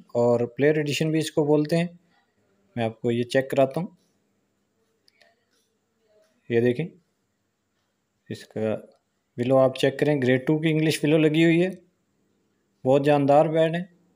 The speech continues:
इसमें आपको डिफरेंट वज़न मिलेंगे। साउंड इसका चेक करें आप, इसमें टू पॉइंट सिक्स, टू पॉइंट सेवन, टू पॉइंट एट आपको वज़न मिल जाएंगे। ग्रेड टू की इंग्लिश विलो है,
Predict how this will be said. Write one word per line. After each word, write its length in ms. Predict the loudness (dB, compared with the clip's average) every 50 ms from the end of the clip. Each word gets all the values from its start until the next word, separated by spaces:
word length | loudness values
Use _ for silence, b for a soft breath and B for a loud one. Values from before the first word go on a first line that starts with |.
| _ _ _ _ _ -16
इसमें 240 | -16 -10 -6 -4 -2
आपको 240 | -2 -2 -4 -4 -6
डिफरेंट 360 | -4 -6 -6 -6 -6 -6 -4
वज़न 200 | -4 -4 -4 -4 -4
मिलेंगे। 380 | -4 -4 -4 -6 -6 -8 -10 -12
साउंड 300 | -10 -8 -6 -4 -4 -4
इसका 220 | -6 -6 -6 -8 -6
चेक 220 | -4 -6 -8 -8 -6
करें 140 | -8 -8 -8
आप, 140 | -8 -10 -12 _ _ -20 -20 -20 _ -14
इसमें 180 | -10 -10 -8
टू 160 | -8 -8 -10 -8
पॉइंट 240 | -6 -4 -4 -4 -6
सिक्स, 300 | -4 -4 -4 -4 -4 -8 -14
टू 80 | -12
पॉइंट 220 | -8 -6 -6 -6 -4
सेवन, 320 | -4 -2 -2 0 -2 -2
टू 100 | -4 -6
पॉइंट 280 | -6 -4 -2 -2 0 0
एट 160 | 0 2 4
आपको 280 | 4 2 2 0 -4 -2
वज़न 180 | -2 -2 -2 -2
मिल 180 | -2 -2 -2 -2
जाएंगे। 260 | -2 -4 -4 -4 -8 -10 _ _ _ _ _ _ _ _ _ _ _ _ _ _ _ _ _ _ _ _ _ _ _ _ _ _ _ _ _ _ _ _ -4
ग्रेड 220 | -2 -2 -2 0
टू 100 | -2 -4 -2
की 120 | -2 -4 -4
इंग्लिश 340 | -2 0 -2 -2 -2 -2
विलो 200 | -2 0 2 2 2
है, 120 | 0 -2